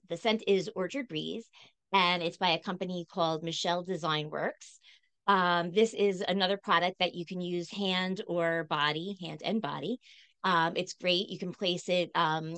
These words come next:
on your vanity, just a couple of pumps for your hands, or use it on your entire body, but it's shea butter based. So it's extremely moisturizing. Um, it's, it's just wonderful. And the scent is just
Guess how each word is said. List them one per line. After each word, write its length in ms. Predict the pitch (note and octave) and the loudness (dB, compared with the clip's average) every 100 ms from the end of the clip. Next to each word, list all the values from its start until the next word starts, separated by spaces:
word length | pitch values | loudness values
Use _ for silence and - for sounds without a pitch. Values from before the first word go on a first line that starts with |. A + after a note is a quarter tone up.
| - | -2
on 160 | F3+ E3+ | -2 0
your 100 | E3 | 0
vanity, 600 | D#3+ E3 F3 E3+ F3 F3+ | 2 2 0 -4 -4 -4
just 180 | D#3 F#3+ | -6 -8
a 80 | - | -8
couple 220 | - F#3 D#3 | -6 -2 -2
of 80 | |
pumps 220 | D#3 E3+ - | -2 -4 -4
for 100 | D3 | -8
your 100 | D3+ | -2
hands, 500 | A3 A3 G#3+ G#3 G#3 | 2 4 2 0 0
or 180 | E3+ | -2
use 200 | E3 E3+ | 0 -4
it 80 | D#3+ | -2
on 140 | D3 D3+ | -4 -4
your 80 | |
entire 400 | C#3 - D#3 D#3 | -6 -2 0 0
body, 460 | D#3 D3 D3+ D#3 E3+ | 0 0 0 -2 -4
but 100 | D#3 | -4
it's 120 | D3+ - | -4 -2
shea 220 | F3 E3+ | -2 0
butter 240 | E3+ E3+ D#3+ | 0 0 -2
based. 440 | E3 F3 - - | -2 -4 -8 -8
So 140 | F3 - | -6 -6
it's 180 | - - | -10 -14
extremely 640 | - - - G3+ G3+ G#3 G3 | -14 -12 -12 -6 -2 0 0
moisturizing. 920 | F3+ D#3+ D#3+ E3 D3 D3 D3 C#3+ D3+ - - - - _ | 0 -2 -4 -4 -2 -2 -2 -4 -8 -16 -20 -20 -20 _
Um, 360 | F3+ D3+ D3 D#3+ | 0 2 0 -2
it's, 140 | F3 - | -2 2
it's 300 | G3 - - | 2 2 -6
just 180 | F#3 F3+ | -6 -2
wonderful. 420 | F3+ E3+ D3+ C#3+ | 0 0 -2 -4
And 140 | D3 | -6
the 60 | E3 | -8
scent 240 | D3 D3+ | -8 -6
is 140 | D#3 D3 | -8 -10
just 180 | - | -14